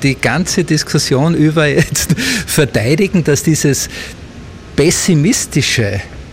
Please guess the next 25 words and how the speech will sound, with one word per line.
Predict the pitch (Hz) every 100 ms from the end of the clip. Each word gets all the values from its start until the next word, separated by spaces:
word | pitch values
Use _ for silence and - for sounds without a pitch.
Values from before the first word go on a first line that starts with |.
| - - - -
fatalistische, | - - 127 165 185 151 170 - - - 131
letztlich | 113 107 160 - - 180 175
sind | - 175 196 139
wir | 170
Menschen | 156 127 165 - - 160 147
nicht | 143 165 - - - - - - - 90
in | 139 135
der | 139
Lage, | 120 110 135 135 131
nicht | 123 -
bereit. | 139 123 101 117
Was | 151 -
ist | 202 -
das | -
für | 180
ein | 160
Menschenbild? | 139 151 - 110 110 107 - - - - 139
Das | 135
ist | 220
ja | 170
ein, | 165
eine | 156 156
fürchterliche, | - 233 - - 175 175 -
sozusagen, | 165 156 156 147 - - 151
äh, | 131 131 143